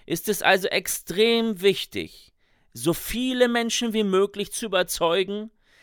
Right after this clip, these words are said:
dass die Grünen die absolut falsche Wahl für Deutschland sind. Damit wird man sicher nicht alle erreichen,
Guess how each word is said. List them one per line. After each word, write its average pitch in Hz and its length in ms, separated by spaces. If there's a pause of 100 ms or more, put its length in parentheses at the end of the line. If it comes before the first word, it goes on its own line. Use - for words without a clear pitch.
(140)
dass 175 160
die 143 140
Grünen 156 580
die 113 220
absolut 123 640
falsche 117 720
Wahl 92 380
für - 180
Deutschland 90 540
sind. - 380 (380)
Damit 131 680
wird 143 160
man 139 180
sicher 123 420
nicht 95 380
alle 123 160
erreichen, 90 840